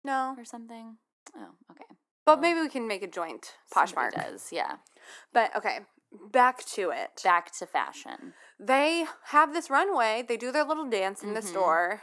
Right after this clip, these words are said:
Speaker 2: Yeah.
Speaker 1: It's not me, it's you.
Speaker 2: Cute dresses.
Speaker 1: Cute dresses,
Speaker 2: Yeah.
Speaker 1: cowboy hats,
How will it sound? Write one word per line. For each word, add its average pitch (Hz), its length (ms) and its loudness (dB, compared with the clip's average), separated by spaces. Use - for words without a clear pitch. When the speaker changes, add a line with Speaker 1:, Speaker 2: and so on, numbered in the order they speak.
Speaker 2:
Yeah. 180 100 -10
Speaker 1:
It's 156 100 -6
not 226 200 4
me, 214 280 -2
it's 214 200 -8
you. 170 500 -2
Speaker 2:
Cute 359 180 -6
dresses. 214 600 -2
Speaker 1:
Cute 277 460 -4
dresses, 190 420 -2
Speaker 2:
Yeah. 190 60 -10
Speaker 1:
cowboy 214 240 4
hats, 247 520 0